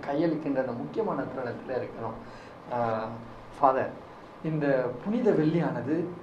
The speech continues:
நம் கிறிஸ்தவ மக்களை மற்ற உலகத்தில் அனைவரிடமிருந்து சற்று வித்தியாசப்படுத்தி காட்டக்கூடிய நாள் தான் இந்த நாள். புனித வெள்ளி, பெரிய வெள்ளி என்று சொல்லுகிறோம். இந்த நாளானது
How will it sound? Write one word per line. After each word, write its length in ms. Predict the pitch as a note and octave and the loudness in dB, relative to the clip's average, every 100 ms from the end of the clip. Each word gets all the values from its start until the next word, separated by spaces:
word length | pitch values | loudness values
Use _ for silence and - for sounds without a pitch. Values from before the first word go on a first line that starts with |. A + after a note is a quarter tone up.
| - - - | -14 -16 -6
நம் 300 | D3+ C#3 C#3 B2+ - - - | 4 6 6 0 -6 -10 -6
கிறிஸ்தவ 500 | A3 B3+ - G3+ C#3+ | -4 -2 2 4 4
மக்களை 440 | C3 B2+ C3 A#2+ A#2 - | 2 0 -2 -2 -2 -4
மற்ற 360 | C3+ - - | -6 -4 -2
உலகத்தில் 640 | C#3+ D#3+ A3+ A3+ F3 D#3+ - | 0 4 2 2 0 0 2
அனைவரிடமிருந்து 880 | D3+ A3 C4 A#3+ G3 E3 D#3 D#3 D3 | 2 2 2 4 4 4 4 4 2
சற்று 360 | - C3+ C3+ | 0 -2 0
வித்தியாசப்படுத்தி 800 | C3+ C3 A#3+ A#3+ F3+ D3+ C#3+ D3+ C#3+ | -2 0 4 4 2 2 2 2 0
காட்டக்கூடிய 760 | C#3 C3 B2+ B2 B2+ B2 A#2+ A#2+ | 0 -2 -4 -4 -2 0 0 0
நாள் 200 | B2 C3 D3 | 0 0 2
தான் 160 | C#3+ A#2+ | 0 -2
இந்த 200 | A2+ B2+ A#2+ B2+ | -6 -6 -6 -4
நாள். 200 | A#2+ - - - - - - - | -4 -4 -10 -16 -16 -16 -16 -6
புனித 280 | D#3+ E3+ D3 | -2 2 2
வெள்ளி, 360 | B2+ C3 B2+ A#2+ - D#3 | 2 -2 -4 -8 -6 0
பெரிய 220 | F3+ F3 | 2 4
வெள்ளி 180 | D3 C3 | 2 -2
என்று 520 | B2 A#2+ A2+ G#2+ G#2 - | -2 -2 -2 -2 -4 -4
சொல்லுகிறோம். 420 | C3+ A#2+ A2+ - - - - - - D#3 | -4 -4 -6 -10 -12 -14 -14 -14 -8 0
இந்த 220 | D#3 C#3+ | 2 2
நாளானது 640 | C3 D#3 E3+ D#3 C3 A#2+ | 2 2 2 2 0 -2